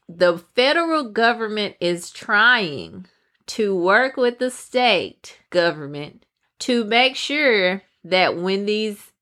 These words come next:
migrants and immigrants are being released, that they can at least be tested so one would know if they're spreading coronavirus, right? The least you could do. But he says that should be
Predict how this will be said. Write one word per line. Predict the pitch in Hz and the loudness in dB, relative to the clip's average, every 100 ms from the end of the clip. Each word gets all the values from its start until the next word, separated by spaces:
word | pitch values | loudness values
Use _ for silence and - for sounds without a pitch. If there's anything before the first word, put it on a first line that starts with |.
| - | -8
migrants | 185 190 196 196 185 - | 0 2 2 0 -6 -8
and | 185 | -8
immigrants | 175 180 185 175 | -6 -6 -6 -4
are | 180 175 | -4 -2
being | 175 175 185 | -2 -4 -4
released, | 226 208 160 151 151 180 - _ _ _ - | -6 -8 -8 -8 -10 -14 -20 _ _ _ 0
that | 202 - | 2 4
they | 254 277 | 4 2
can | 311 | 2
at | 262 233 | 2 2
least | 233 277 294 | 2 0 0
be | 233 208 | -4 -4
tested | - 220 226 - - 135 131 - _ _ _ _ _ | -2 0 0 0 -2 -2 -2 -8 _ _ _ _ _
so | - 196 180 | -2 2 2
one | 165 180 202 185 | 2 2 2 2
would | 165 165 156 | 2 0 0
know | 165 160 131 85 - _ _ _ _ | 2 4 4 0 -8 _ _ _ _
if | 165 165 | -6 -2
they're | 165 151 | 0 0
spreading | - 156 147 131 117 | -2 -2 0 -2 -6
coronavirus, | - 143 131 98 90 95 - - | -8 -6 -6 -4 -4 -4 -8 -4
right? | 147 127 - - | -2 -2 -4 -8
The | 180 | 0
least | 196 202 208 - | 2 2 0 -6
you | 165 | -8
could | 147 139 | -8 -6
do. | 135 - - _ _ _ _ _ _ | -6 -6 -10 _ _ _ _ _ _
But | 240 240 233 220 | 2 4 4 2
he | 247 - 320 370 440 | -6 -4 0 2 2
says | 453 190 170 143 87 92 - _ _ _ _ _ _ _ _ - | 0 -2 0 -2 -6 -10 -18 _ _ _ _ _ _ _ _ -18
that | 175 254 320 | -2 2 2
should | 339 294 | 0 -4
be | 240 233 | -2 -4